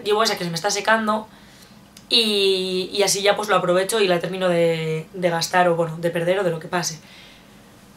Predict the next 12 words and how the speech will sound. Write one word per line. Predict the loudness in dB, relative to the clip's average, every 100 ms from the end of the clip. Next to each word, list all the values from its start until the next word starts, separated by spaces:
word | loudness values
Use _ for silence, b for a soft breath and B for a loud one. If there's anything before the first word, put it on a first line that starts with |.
| -20 -20 4
Pero | 6 10 10 10 8
es | 6
que | 0
está | -2
muy | -2
seca | -2 -4 0
y | 0
al | 0
final, | 2 4 6 4
em, | 4 4 4 0 -2 -2 0 0 -2 -6 -20 -20 -20 -20 -20 B B B -4
no | 0
sé, | 0 0